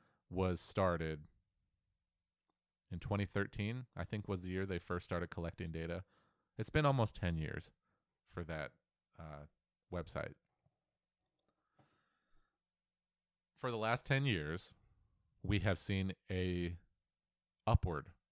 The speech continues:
trend in yearly mass shootings. Started out in twenty thirteen in the three hundreds. And last year, there was, like, fucking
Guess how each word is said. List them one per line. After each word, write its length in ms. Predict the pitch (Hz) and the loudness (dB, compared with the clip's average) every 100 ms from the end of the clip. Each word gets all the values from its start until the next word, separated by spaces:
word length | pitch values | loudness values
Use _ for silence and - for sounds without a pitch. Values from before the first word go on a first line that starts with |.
| _ _ _ | _ _ _
trend 400 | - 110 78 82 _ _ _ _ _ _ _ | -2 0 0 -8 _ _ _ _ _ _ _
in 420 | 87 82 80 76 85 _ - | -6 -4 -4 -6 -10 _ -8
yearly 380 | 90 90 80 | -4 -2 -2
mass 300 | 78 73 71 | -4 -4 -6
shootings. 520 | - 92 78 71 - - _ _ _ _ _ _ _ _ _ _ _ _ _ | -4 0 0 -2 -10 -16 _ _ _ _ _ _ _ _ _ _ _ _ _
Started 360 | - 135 123 113 | 2 4 6 6
out 280 | 110 107 110 | 6 6 4
in 140 | 107 | 0
twenty 380 | - 113 101 101 | 2 2 4 2
thirteen 480 | - 104 - 110 95 | 2 0 2 2 4
in 80 | 87 | 2
the 80 | |
three 260 | 85 120 127 | 2 4 4
hundreds. 500 | 101 80 71 73 - - - _ _ _ _ _ _ _ - - 117 | 4 0 -4 -12 -18 -20 -20 _ _ _ _ _ _ _ -2 0 0
And 320 | 101 90 85 82 | -2 -6 -10 -6
last 440 | 87 104 - - | 0 2 2 0
year, 260 | 95 87 95 | 0 0 -2
there 160 | 85 90 | -2 -2
was, 160 | 92 | -2
like, 160 | 90 85 | -4 -4
fucking 600 | - 98 - 90 87 | -2 -2 -2 -8 -8